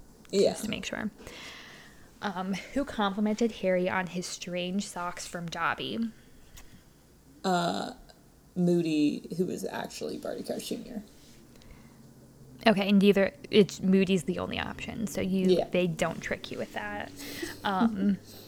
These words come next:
Speaker 2: <laughs> in the Rose Garden, how did Harry and Ron hide to avoid bumping into Hagrid and Madame Maxime?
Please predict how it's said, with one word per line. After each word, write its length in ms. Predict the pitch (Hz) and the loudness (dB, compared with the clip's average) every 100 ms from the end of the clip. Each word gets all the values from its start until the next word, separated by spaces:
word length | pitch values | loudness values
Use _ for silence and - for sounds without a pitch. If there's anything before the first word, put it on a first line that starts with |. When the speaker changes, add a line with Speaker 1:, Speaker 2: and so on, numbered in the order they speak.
| - | -20
Speaker 2:
<laughs> 400 | - - - - | -18 -16 -4 6
in 140 | 226 | 8
the 100 | 254 | 10
Rose 360 | 220 196 208 220 | 10 10 10 8
Garden, 420 | 180 175 175 202 | 6 6 4 2
how 260 | 196 180 180 | 4 6 6
did 160 | 202 | 4
Harry 300 | 196 190 190 | 4 6 8
and 100 | 190 | 6
Ron 200 | 196 185 185 | 4 2 2
hide 340 | 180 170 180 | 2 2 2
to 120 | - 190 | 2 2
avoid 420 | 175 180 170 - | 4 4 4 2
bumping 260 | 170 165 175 | 0 2 0
into 220 | 175 175 | 0 0
Hagrid 500 | - 160 165 170 170 | 0 0 0 0 0
and 160 | 175 170 | 2 2
Madame 320 | 156 165 165 | 2 0 0
Maxime? 840 | 165 - - - - - - 233 | -4 -4 -4 -4 -4 -4 -2 -4